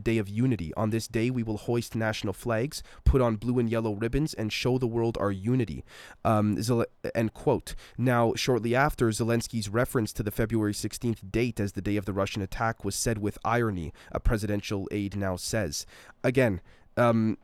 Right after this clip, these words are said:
this is what I mean when I say in some cases, do these leaders even know what's really happening, or are they the ones that even have control, really? Not just Trudeau,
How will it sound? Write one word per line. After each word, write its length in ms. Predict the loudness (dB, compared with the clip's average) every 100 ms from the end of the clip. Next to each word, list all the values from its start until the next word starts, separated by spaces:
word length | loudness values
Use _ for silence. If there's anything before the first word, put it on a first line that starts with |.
| -2
this 200 | 0 0
is 120 | 2
what 100 | 4
I 60 | 6
mean 240 | 6 6
when 80 | 6
I 100 | 2
say 180 | 2 2
in 120 | 2
some 180 | 0 0
cases, 320 | 0 0 -2
do 100 | -2
these 240 | -2 -2
leaders 320 | 0 0 0
even 160 | 0 2
know 80 | 2
what's 220 | 2 0
really 140 | -2
happening, 420 | 0 0 2 2 4
or 80 |
are 60 | 4
they 100 | 4
the 100 | 2
ones 220 | 2 2
that 100 | 2
even 200 | 0 2
have 200 | 2 0
control, 440 | -2 -4 2 4 4
really? 200 | 2 2
Not 180 | 0
just 120 | 0 -4
Trudeau, 380 | 2 4 4